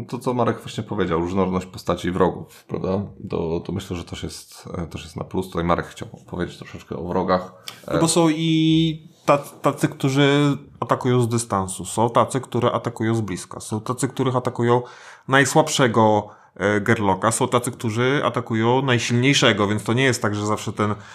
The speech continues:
Speaker 2: e, tank będzie przyjmował obrażenia, no niekiedy nie. Są, e,
Speaker 1: Albo, albo są tacy, co atakują kilku.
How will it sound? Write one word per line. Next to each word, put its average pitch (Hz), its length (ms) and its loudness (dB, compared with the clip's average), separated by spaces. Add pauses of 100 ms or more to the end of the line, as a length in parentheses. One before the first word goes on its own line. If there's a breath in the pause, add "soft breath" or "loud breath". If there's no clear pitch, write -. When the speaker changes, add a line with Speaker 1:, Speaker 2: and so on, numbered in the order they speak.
(160 loud breath)
Speaker 2:
e, 104 120 -2
tank 110 300 2
będzie 104 240 -2
przyjmował 101 460 0
obrażenia, 104 460 0
no 120 100 2
niekiedy 113 360 0
nie. 85 260 -4
Są, 160 480 2 (400)
e, 110 40 2
Speaker 1:
Albo, 98 360 2 (160)
albo 92 160 -2
są 95 140 -4
tacy, 85 240 -2
co 92 120 -2
atakują 98 380 -2
kilku. - 400 -2